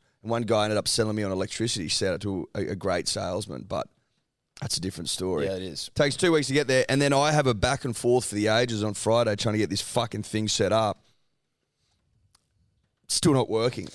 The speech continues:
Speaker 1: I'm like, "What is going on
Speaker 2: But
Speaker 1: here?"
Speaker 2: you would think after all the years that internet's existed, right?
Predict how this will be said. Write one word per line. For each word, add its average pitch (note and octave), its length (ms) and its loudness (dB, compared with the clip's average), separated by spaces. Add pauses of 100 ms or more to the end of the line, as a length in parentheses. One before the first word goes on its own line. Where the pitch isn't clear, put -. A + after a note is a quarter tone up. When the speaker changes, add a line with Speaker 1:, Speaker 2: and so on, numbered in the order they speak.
(200)
Speaker 1:
I'm D3+ 160 0
like, C#3+ 280 0
"What D3+ 320 2
is D3 160 2
going C3 480 2
on C#3 160 2
Speaker 2:
But D3 80 2
Speaker 1:
here?" A#2 80 0
Speaker 2:
you B3 120 4
would D#4 120 0
think C3+ 540 -2 (300)
after D3 380 0
all E3 140 4
the F#3+ 120 0
years C3+ 360 0
that A#2 140 -4
internet's A#2 460 -2
existed, G2+ 480 -6
right? F#2 280 -4